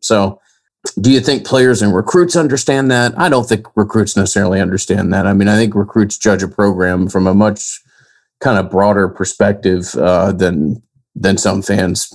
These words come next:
realize. Um, it's a good question. It's a real good question. I mean, I, I do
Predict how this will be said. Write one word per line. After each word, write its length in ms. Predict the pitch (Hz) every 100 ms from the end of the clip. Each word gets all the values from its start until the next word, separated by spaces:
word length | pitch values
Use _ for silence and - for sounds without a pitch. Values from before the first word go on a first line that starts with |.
| -
realize. 640 | 101 98 80 50 50 117 - -
Um, 600 | - 52 57 - 123 117 _ _ _ -
it's 140 | 196
a 40 | -
good 180 | 156
question. 360 | 143 175 151 151 - -
It's 160 | 120 120
a 60 | 113
real 180 | 127
good 160 | 120 104
question. 340 | 110 101 98
I 40 | 98
mean, 160 | 101
I, 320 | 104 101 110 110 - _ -
I 140 | 107
do 340 | 98 123 123